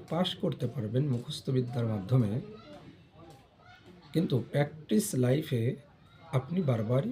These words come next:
ব্যর্থ হবেন। এ কারণে হোমিওপ্যাথির দর্শন, সংবিধান, মূলনীতি,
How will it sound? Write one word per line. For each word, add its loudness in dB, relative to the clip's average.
ব্যর্থ -2
হবেন। -2
এ 2
কারণে 0
হোমিওপ্যাথির 0
দর্শন, 2
সংবিধান, 4
মূলনীতি, 2